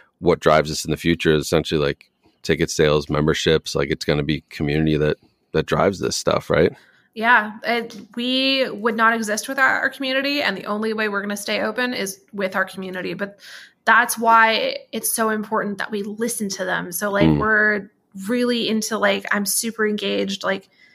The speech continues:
Speaker 2: if you follow us on Instagram, like, the person you're talking to is me, like, every single <laughs> time. Like, I'm trying, I, without an actual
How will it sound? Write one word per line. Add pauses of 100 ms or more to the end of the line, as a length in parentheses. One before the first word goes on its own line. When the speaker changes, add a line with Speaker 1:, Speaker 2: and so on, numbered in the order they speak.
(180)
Speaker 2:
if
you
follow
us
on
Instagram,
like,
the
person
you're
talking
to
is
me,
like,
every
single
<laughs>
time.
Like, (300)
I'm
trying, (420)
I, (560)
without (120)
an
actual